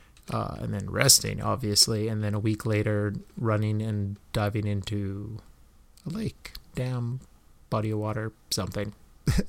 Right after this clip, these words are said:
And then kinda, that'll be two kinda fun, fun, air quotes, um, challenges for me to do for the beginning of the year,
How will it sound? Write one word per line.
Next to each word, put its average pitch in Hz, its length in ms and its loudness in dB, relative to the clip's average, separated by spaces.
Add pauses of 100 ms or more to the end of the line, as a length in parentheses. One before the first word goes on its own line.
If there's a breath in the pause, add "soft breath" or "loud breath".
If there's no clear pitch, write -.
(600 loud breath)
And 131 120 2
then 110 160 4
kinda, 107 400 4 (920 loud breath)
that'll 127 180 2
be 117 100 6
two 117 260 0
kinda 117 320 0
fun, 113 640 4 (880)
fun, - 560 -6 (200)
air 104 160 -2
quotes, 98 480 -4 (200)
um, 101 500 0 (120)
challenges 113 640 4
for 120 200 2
me 113 140 2
to 110 120 0
do 110 360 2 (640 soft breath)
for 120 520 -4
the 120 120 -6
beginning 123 400 0
of 120 80 0
the 117 80 2
year, 120 340 0